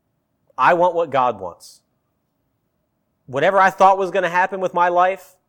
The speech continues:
Mary had plans before this. She was gonna get married. Joseph seems like a really decent guy. She's gonna raise a family and do whatever. All that changes right away.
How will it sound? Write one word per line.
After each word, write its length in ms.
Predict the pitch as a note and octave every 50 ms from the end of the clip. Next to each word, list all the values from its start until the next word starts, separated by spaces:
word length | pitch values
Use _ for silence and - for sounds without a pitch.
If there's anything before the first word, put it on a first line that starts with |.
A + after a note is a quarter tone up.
| _ _ -
Mary 180 | F3+ C4 F4
had 160 | D4 G#3 C#3+ -
plans 320 | - C#3+ C#3 C3 B2 A2
before 320 | G#2+ A#2 - A#2 A#2 A2
this. 420 | G2+ A2 A#2+ D#3+ F3 - - _ _ _ _ _ _ _ _
She 100 | - F3+
was 80 | E3
gonna 140 | D3 C3 A#2+
get 140 | A#2+ D#3 D#3+
married. 560 | D#3 D3+ D3 D3 D3 C#3+ C#3+ D3 C#3+ C#3+ -
Joseph 280 | - A#2+ A#2+ A#2 B2+ -
seems 180 | - C#3+ C3
like 80 | C3+ B2
a 40 | A#2+
really 160 | A#2+ C3 C3
decent 340 | A2+ A#2+ C3 B2+ - D3 B2+
guy. 380 | B2+ C3 B2+ B2+ B2+ B2+ B2+ A#2 - _ _ _
She's 80 | _ -
gonna 100 | A2 G2+
raise 200 | A2 C3+ D3+ D#3+
a 40 | D3+
family 600 | - D#3+ D3+ D3+ D3+ D3+ D3+ D3 C#3+ C#3+ D3+ C3+
and 100 | C3 A2+
do 120 | C3 C#3
whatever. 420 | D3 C3+ B2+ A2+ G2 F2+ - _ _ _ _ _ _ _ _ _ _ _ _ _ -
All 200 | C3+ E3+ A3 A3
that 220 | A3 A3 G3+ -
changes 460 | - - F3 F3+ F3+ D#3 A#2 F#2 -
right 360 | F2 F#2+ G2 A2+ C3 C#3+ D#3 D3+
away. 360 | D3 C#3 B2 A2+ G2+ -